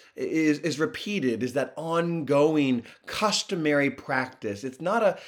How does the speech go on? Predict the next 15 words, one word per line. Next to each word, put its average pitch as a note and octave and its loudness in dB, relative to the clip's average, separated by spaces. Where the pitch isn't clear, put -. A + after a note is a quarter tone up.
single E3+ 2
spontaneous C3 -2
act G#2 -8
of G2+ -8
generosity. F#2+ -8
It E3+ 0
is E3+ 0
part D#3+ 0
of C#3 -2
him, C#3+ 2
it's A#2+ -4
part F3 -2
of D#3 -4
Zacchaeus B2+ -4
and B2 -4